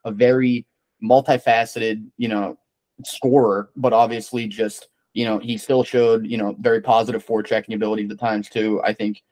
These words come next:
he's very strong on and off the puck. So I think there's, there's a lot of his game that, uh,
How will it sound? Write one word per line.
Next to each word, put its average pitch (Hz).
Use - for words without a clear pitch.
he's 117
very 120
strong 117
on 110
and 110
off 107
the -
puck. 104
So -
I 113
think 113
there's, 104
there's 113
a 113
lot 110
of 107
his 110
game 107
that, 104
uh, 98